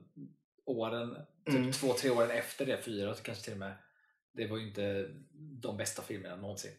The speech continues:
Speaker 1: <laughs>
Speaker 2: Nej, det får gärna
Speaker 1: Och det
Speaker 2: vara
Speaker 1: märks
Speaker 2: det.
Speaker 1: alltid i efterhand, liksom. Det är ju så, eftersom att de, manusen de skriver idag är ju de som kommer komma ut om två, tre år, liksom.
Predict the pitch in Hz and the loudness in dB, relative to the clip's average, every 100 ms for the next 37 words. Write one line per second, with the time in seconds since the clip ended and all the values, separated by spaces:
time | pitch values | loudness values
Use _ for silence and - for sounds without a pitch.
0 | _ _ 151 - - - - 185 - - | _ _ 4 4 2 -4 0 0 0 4
1 | 120 135 139 147 147 147 143 143 156 139 | 8 10 10 8 6 2 4 8 10 10
2 | 147 165 175 175 160 151 165 160 - 143 | 10 12 12 12 10 8 6 4 4 6
3 | 160 123 - 104 120 123 123 117 101 110 | 6 4 2 2 6 6 6 4 4 -2
4 | 104 117 107 - - - 127 117 143 135 | -4 -4 -6 -10 -12 2 4 4 4 2
5 | - 123 107 107 117 117 113 104 95 98 | 2 2 4 6 6 6 4 2 0 -6
6 | 95 95 _ _ _ 120 104 110 101 101 | -10 -12 _ _ _ -2 0 -2 0 -2
7 | 98 104 95 92 _ - 98 104 107 104 | -4 -6 -8 -12 _ -8 -6 -2 0 0
8 | 80 80 | -2 -8